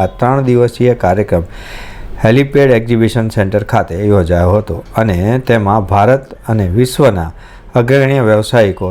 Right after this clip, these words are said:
સંશોધકો અને નવીનતમ ટેકનોલોજીને પ્રદાનકર્તાઓ એકઠા કરવામાં આવ્યા હતા. ભવ્ય ઉદ્ઘાટન સમારોહમાં ગુજરાત ફૂડ એન્ડ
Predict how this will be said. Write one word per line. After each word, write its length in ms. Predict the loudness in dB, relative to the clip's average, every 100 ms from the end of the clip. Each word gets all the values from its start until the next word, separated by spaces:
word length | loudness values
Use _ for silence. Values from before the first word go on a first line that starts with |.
| -4
સંશોધકો 600 | -4 -2 0 0 -2 -4
અને 160 | -4 -2
નવીનતમ 580 | 0 0 0 0 -2 -2 -2
ટેકનોલોજીને 640 | -2 0 0 0 0 -2 0
પ્રદાનકર્તાઓ 800 | 0 0 -2 -2 -4 0 0 0 -2 -2
એકઠા 240 | -2 -4 -4
કરવામાં 400 | -6 -2 0 2
આવ્યા 260 | 2 0
હતા. 180 | -2 -8 -10 -18 -8 2
ભવ્ય 240 | 4 6 4
ઉદ્ઘાટન 420 | 4 2 2 0 0
સમારોહમાં 500 | 2 2 2 2 2 0
ગુજરાત 480 | 2 2 2 -2 -4
ફૂડ 340 | 0 2 0 0 0
એન્ડ 280 | 0 -6